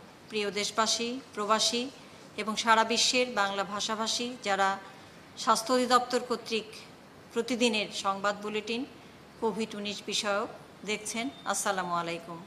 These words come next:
আজ পাঁচ মে দুই হাজার বিশ, বাইশে বৈশাখ চোদ্দোশো সাতাশ এবং এগারো রমজান চোদ্দোশো একচল্লিশ। আমরা আজকে আপনাদের সামনে তুলে ধরব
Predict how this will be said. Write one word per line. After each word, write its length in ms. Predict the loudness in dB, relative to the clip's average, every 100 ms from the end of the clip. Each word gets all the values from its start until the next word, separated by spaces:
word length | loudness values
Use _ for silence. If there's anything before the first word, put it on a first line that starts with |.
| -18 -20 -20 -20 -20 -20 -20 2
আজ 240 | 6 6 10
পাঁচ 260 | 10 10 6
মে 200 | 4 4 0 -12
দুই 180 | -6 -2
হাজার 260 | 0 0 0
বিশ, 400 | 0 -2 -2 -4 -10 -20 -20 -20 -20 -20 -20 -20 -8 0
বাইশে 340 | 2 2 -2
বৈশাখ 460 | -4 -2 2 2 0 -6 -18 -12
চোদ্দোশো 420 | -8 -8 -8 -8
সাতাশ 500 | -2 -2 2 0 -2 -8 -16 -20 -20 -14
এবং 240 | -4 0 0
এগারো 300 | 2 0 2
রমজান 500 | 0 0 -2 -2 -4 -12 -18 -14
চোদ্দোশো 400 | -10 -8 -6 -4
একচল্লিশ। 680 | -4 -6 -10 -8 -2 -2 -2 -8 -18 -20 -20 -20 -20 -20 -20 -20 -18 -4
আমরা 240 | 2 6
আজকে 220 | 6 4
আপনাদের 300 | 2 2 0
সামনে 280 | 0 2 0
তুলে 240 | -2 -2 -2
ধরব 380 | -2 -2 -2